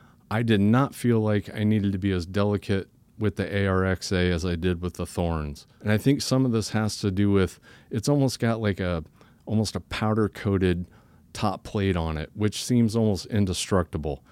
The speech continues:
It doesn't scratch. It doesn't look the greatest, but you don't feel like you need to put on white gloves to use this turntable. The A R X A just seems a lot more forgiving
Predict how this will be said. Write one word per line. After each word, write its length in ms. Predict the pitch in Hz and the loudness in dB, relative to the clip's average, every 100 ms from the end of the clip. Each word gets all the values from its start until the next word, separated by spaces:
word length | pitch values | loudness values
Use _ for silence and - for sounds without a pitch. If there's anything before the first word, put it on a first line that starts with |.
| - - - | -20 -20 -6
It 180 | 104 104 | -4 0
doesn't 340 | 110 101 87 | 0 0 -2
scratch. 800 | - - - 92 92 95 - - _ - | -4 -4 0 2 4 2 -2 -10 _ -6
It 200 | 101 117 | -4 0
doesn't 260 | 123 87 | -2 -2
look 280 | 80 123 - | 0 0 0
the 100 | 87 | -2
greatest, 500 | 76 78 78 80 - - - | 0 0 0 -2 -6 -10 -2
but 260 | 92 90 - - - - _ - | 0 0 -4 -20 -20 -20 _ -6
you 140 | 117 | 0
don't 180 | 123 147 | 2 2
feel 180 | - 135 | 2 4
like 200 | 123 110 | 4 2
you 100 | 117 | 4
need 160 | 110 104 | 4 2
to 60 | |
put 200 | - 110 | 0 0
on 220 | 101 92 | 2 2
white 260 | 90 92 95 | 2 2 0
gloves 520 | 95 90 87 85 - | 0 2 2 0 -6
to 180 | - 95 | -10 -4
use 300 | 90 92 87 | -2 0 -2
this 180 | 87 - | -4 -8
turntable. 720 | - 87 82 87 85 80 78 - _ _ - | -2 -2 0 -2 -2 -2 -8 -10 _ _ -2
The 120 | 127 | 0
A 100 | 120 | 2
R 160 | 101 92 | 0 0
X 320 | 104 - 104 | -2 -2 2
A 160 | 95 | 2
just 300 | 90 104 98 | 2 0 -2
seems 280 | - 98 87 | 0 0 2
a 80 | 92 | 0
lot 220 | 87 92 | 0 0
more 160 | 92 90 | 0 -2
forgiving 680 | - 82 95 90 90 87 | -4 -4 0 2 2 0